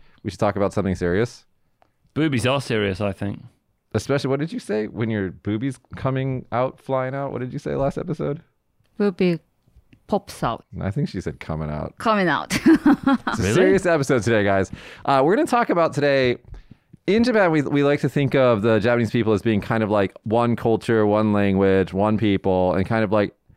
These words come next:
Speaker 1: everybody's on the same page. Everybody has the same kind of attitude and everybody thinks the same, but that's not always true.
Speaker 2: Well, the image is like football match, cleaning up the rubbish together afterwards,
Speaker 1: Right.
Speaker 2: or, you know, involved in kind of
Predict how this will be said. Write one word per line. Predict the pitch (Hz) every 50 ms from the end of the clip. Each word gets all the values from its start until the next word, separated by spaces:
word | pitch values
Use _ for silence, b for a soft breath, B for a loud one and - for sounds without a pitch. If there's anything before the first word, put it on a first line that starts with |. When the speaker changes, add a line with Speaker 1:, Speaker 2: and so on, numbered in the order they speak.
| -
Speaker 1:
everybody's | - 131 143 151 151 127
on | 135 127
the | 117 101
same | - 117 107 98
page. | - 113 101 92 87 107
Everybody | 113 117 113 113 117 104 - B B B B B
has | - 120 123 123 107 107
the | 113
same | - - 123 120 117 110 107
kind | - 120 113 110
of | 107 - -
attitude | 110 110 110 113 104 - - 117 110
and | 98 107
everybody | 107 104 104 101
thinks | - - 107 95
the | 92
same, | - 101 87
but | 78 90
that's | 165 - -
not | 294
always | 254 247 214 -
true. | - - 175 123 92 - - - -
Speaker 2:
Well, | - 190 175
the | 185 196
image | 202 202 196 170 139
is | 135 123 -
like | 139 131 120 117 - -
football | - - 147 147 - 143 120 113 104
match, | 98 95 98 95 - - - - -
cleaning | - 135 123 117 113 113
up | 113 -
the | 123 104
rubbish | 110 110 107 110 98 -
together | - 113 101 110 101 101 101 101
afterwards, | 98 92 - - 117 107 98 98 98 95 92 87 - -
Speaker 1:
Right. | 120 113 110 107 107
Speaker 2:
or, | 104 104 104 104 104 101 104
you | 113 107
know, | 104 98 95 92 90 90 90 - _ - - -
involved | 127 110 104 113 117 110 104 95
in | 113 107 104
kind | - 120 110
of | 104 104 101 95